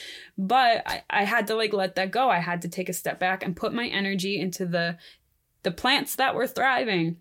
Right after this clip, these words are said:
the areas of my life that felt good. And that was more of, like, okay, focusing on the business and the offers and the conversations and the things like that, as opposed to social media. So,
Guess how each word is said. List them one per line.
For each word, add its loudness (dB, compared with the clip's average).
the -4
areas 0
of -2
my 0
life 0
that 2
felt 2
good. 4
And 2
that 2
was 0
more 2
of, 0
like, 2
okay, 0
focusing -2
on 2
the 0
business 0
and 0
the -2
offers 0
and -2
the -4
conversations 0
and 0
the -4
things -2
like 0
that, 0
as -4
opposed -6
to -8
social -6
media. 0
So, 0